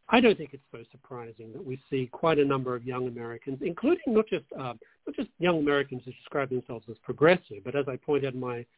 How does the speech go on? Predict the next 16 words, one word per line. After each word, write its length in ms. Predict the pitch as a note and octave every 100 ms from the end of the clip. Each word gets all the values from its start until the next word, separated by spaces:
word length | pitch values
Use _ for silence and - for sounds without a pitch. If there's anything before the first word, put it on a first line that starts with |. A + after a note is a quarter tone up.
| _ _ _
National 380 | - C3+ - C3
Review 320 | A#2+ B2 D#3+
article, 420 | B2+ G#2+ - C3+ C3+
there's 160 | F3
a, 240 | B3 A#3 C4+ -
there's 140 | A#3
a 60 | A#3 -
fair 180 | A#3+ C#4
number 380 | B3+ B3+ B3+ A#3+
of 320 | A3+ G#3 G3 _ _ _
self-described 680 | G3 F#3+ G3 - F#3 F3 E3
young 300 | E3 E3+ F3
conservatives 640 | - F3 - A3 B3+ C#3+ - - _ _ _ _ _ _
who 80 | F#3
are 40 |
also 440 | A#3+ G#3+ A3+ D#3+